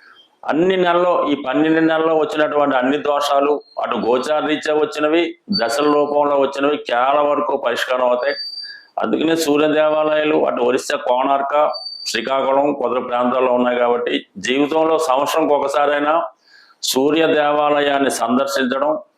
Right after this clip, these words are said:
అలాగే సూర్యగ్రహణం, చంద్రగ్రహణం వచ్చినప్పుడు విధి విధానంగా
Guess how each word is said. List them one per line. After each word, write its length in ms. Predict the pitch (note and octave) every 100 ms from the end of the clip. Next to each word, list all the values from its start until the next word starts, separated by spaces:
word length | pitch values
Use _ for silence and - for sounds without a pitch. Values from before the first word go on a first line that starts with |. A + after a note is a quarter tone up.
| _ _ _ - - _
అలాగే 720 | - C3 D3+ D#3 C#3+ G#2+ G2 - _ _ - - - G#2 B2
సూర్యగ్రహణం, 840 | - C#3 D3+ D#3+ D#3+ D3+ D3+ D3+
చంద్రగ్రహణం 720 | D3 C#3 C3+ C#3 C#3 C#3+ C#3+ C3+
వచ్చినప్పుడు 640 | C3 C#3 C3+ C#3+ D#3 - _ _ _
విధి 240 | A2 B2 D3
విధానంగా 720 | D3+ D3 D3 D3 D3 D3 -